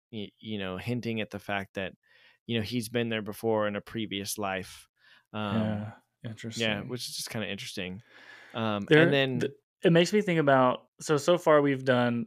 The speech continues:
Speaker 2: Candyman,
Speaker 1: Mm-hmm.
Speaker 2: Cabin in the Woods.
Speaker 1: Yep.
Speaker 2: I don't know if this applies to Megan necessarily, but it
Speaker 1: M three,
Speaker 2: makes me
Speaker 1: yeah.
Speaker 2: think, it makes me think about,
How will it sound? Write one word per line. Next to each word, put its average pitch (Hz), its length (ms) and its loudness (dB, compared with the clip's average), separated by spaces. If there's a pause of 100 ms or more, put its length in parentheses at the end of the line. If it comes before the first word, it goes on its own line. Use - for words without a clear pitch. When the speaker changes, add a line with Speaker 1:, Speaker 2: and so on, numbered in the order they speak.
Speaker 2:
Candyman, 139 800 0 (440)
Speaker 1:
Mm-hmm. - 60 -10
Speaker 2:
Cabin 139 380 0
in 160 60 0
the 156 100 2
Woods. 127 640 0 (100)
Speaker 1:
Yep. 113 200 -4 (120)
Speaker 2:
I 147 80 4
don't 170 140 4
know 180 60 4
if 165 60 0
this 156 140 -2
applies 135 380 2
to - 100 -6
Megan 117 380 -2
necessarily, 110 760 -6
but 131 360 2 (160)
it 120 80 -6
Speaker 1:
M 117 60 -8
three, 156 180 2
Speaker 2:
makes 170 220 2
me 208 100 2
Speaker 1:
yeah. 208 80 -4
Speaker 2:
think, 170 220 -4 (340)
it 180 100 4
makes 175 180 4
me 214 80 2
think 185 180 -2
about, 139 480 4